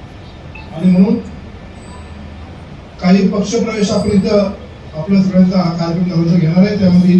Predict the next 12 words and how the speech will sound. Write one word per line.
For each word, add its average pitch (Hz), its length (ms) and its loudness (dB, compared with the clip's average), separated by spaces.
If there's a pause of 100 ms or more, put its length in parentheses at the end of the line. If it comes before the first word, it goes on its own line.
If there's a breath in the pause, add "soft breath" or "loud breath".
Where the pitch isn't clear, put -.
(680)
रामदासजी 185 540 6
नांगरे, 180 380 4 (680)
उंडेखळचे 185 580 4
एक - 60 2
सामाजिक 170 440 0
कार्यकर्ते 175 480 0
आहेत, 196 140 4 (1080)
उंडेखळचे 190 580 4 (100)
विष्णूजी 185 400 6
नांगरे, 180 400 4 (320)
गुणाजी 180 360 6
रावते, 170 420 2